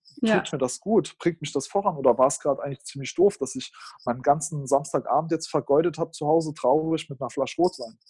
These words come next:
Speaker 2: So, das wär
Speaker 1: Mhm.
Speaker 2: mal ein Ansatz. Und da, das ist auch
Speaker 1: Ja.
Speaker 2: so zu werten, ne?
Speaker 1: Ja, m-, mega stark. Okay, ähm, da hast du auch schon drüber gesprochen, aber gerne nochmal auf den Punkt bringen. Was ist deine Vision für die Zukunft? Das kann für dich sein, für dein Umfeld oder fürs gesamte Universum.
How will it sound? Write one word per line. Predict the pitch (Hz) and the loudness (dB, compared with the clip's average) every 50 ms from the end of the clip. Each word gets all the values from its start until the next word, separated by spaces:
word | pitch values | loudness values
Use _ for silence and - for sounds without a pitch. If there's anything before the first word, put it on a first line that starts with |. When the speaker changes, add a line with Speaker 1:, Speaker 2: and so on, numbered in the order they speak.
| _ _ | _ _
Speaker 2:
So, | - 131 117 | -4 -4 -2
das | 110 117 - - | -2 -4 -2 2
wär | - 127 131 | 4 4 4
Speaker 1:
Mhm. | 135 | 4
Speaker 2:
mal | 139 135 135 | 4 2 0
ein | 135 | -2
Ansatz. | 135 139 196 196 165 160 131 - - | -2 -2 -2 0 2 0 0 -2 -2
Und | 151 156 | 0 2
da, | 151 139 135 - | 2 2 2 0
das | - - - - - - | -10 -16 -16 -16 -14 -10
ist | 139 - - | -2 2 2
auch | 156 214 | 4 6
Speaker 1:
Ja. | 214 | 6
Speaker 2:
so | 190 156 151 147 147 - - - - _ _ _ - - - - | 6 6 6 4 2 0 -4 -20 -20 _ _ _ -20 -16 -8 -4
zu | - 160 123 - | -2 0 6 8
werten, | 147 - 240 254 - - - 131 113 - _ _ | 8 10 10 8 6 2 -8 -14 -14 -14 _ _
ne? | - 147 170 180 170 - | -6 -6 -6 -6 -6 -6
Speaker 1:
Ja, | 233 226 226 220 - - _ _ _ _ _ _ _ _ _ _ | -2 0 0 0 0 -4 _ _ _ _ _ _ _ _ _ _
m-, | 202 196 - - | -8 -8 -4 0
mega | 214 214 214 208 202 196 | 2 2 4 4 4 4
stark. | 190 - - - 190 185 185 185 185 - _ _ _ _ _ _ - - - - - - - - _ _ _ | 2 2 0 0 2 2 2 0 -2 -8 _ _ _ _ _ _ -20 -20 -20 -20 -20 -20 -20 -20 _ _ _
Okay, | - 285 254 220 190 - - | 0 2 4 4 4 4 4
ähm, | 190 208 208 214 | 2 2 4 4
da | 226 226 254 | 4 4 4
hast | 302 302 - | 2 2 2
du | 247 | 2
auch | 208 285 285 | 0 2 4
schon | 330 294 | 2 2
drüber | - 285 254 247 | 2 2 -2 -2
gesprochen, | 247 247 - - 254 240 - 254 | -4 -6 -6 -6 -6 -4 -2 0
aber | 226 220 226 | 0 0 0
gerne | 208 214 214 226 247 247 240 | 0 2 2 2 2 0 0
nochmal | 226 220 226 214 202 | 0 0 0 0 -2
auf | 214 | -2
den | - 220 202 | -4 -4 -6
Punkt | - 254 262 269 262 - - | -4 -2 0 0 0 -2 -4
bringen. | - 226 220 220 214 202 185 185 | -6 -4 -2 -2 -2 -2 0 0
Was | 208 240 240 | 0 -2 -2
ist | 294 269 - _ - | -4 -8 -8 _ -2
deine | 214 196 214 247 277 294 277 - | 0 0 2 2 2 0 0 0
Vision | 254 233 220 233 247 262 269 269 | -4 -4 -4 -2 -2 -2 -2 -2
für | - 285 | -4 -6
die | 247 262 254 | -6 -6 -8
Zukunft? | 262 - - 254 247 - 269 269 269 269 - | -8 -8 -8 -8 -6 -6 -6 -6 -6 -8 -10
Das | 220 - | -16 -12
kann | - - 220 220 | -8 -6 -6 -6
für | - - 208 | -4 -4 -6
dich | 190 202 - 262 285 277 - - | -6 -4 -4 -4 -4 -4 -6 -10
sein, | - 254 254 254 254 262 262 | -8 -6 -4 -4 -4 -4 -4
für | 254 - 214 | -6 -6 -4
dein | 202 202 202 190 | -4 -2 -2 -2
Umfeld | - 226 240 247 - - 233 220 214 208 | -4 -2 -4 -4 -4 -4 -4 -4 -2 -2
oder | 196 196 196 196 196 | -4 -2 -2 -2 -2
fürs | 196 - - 196 190 - | -4 -8 -12 -12 -12 -12
gesamte | - 190 180 175 180 175 - - | -12 -8 -6 -6 -6 -8 -8 -8
Universum. | 156 175 175 156 156 151 170 170 - 156 185 175 | -8 -8 -6 -6 -6 -8 -8 -10 -14 -14 -16 -16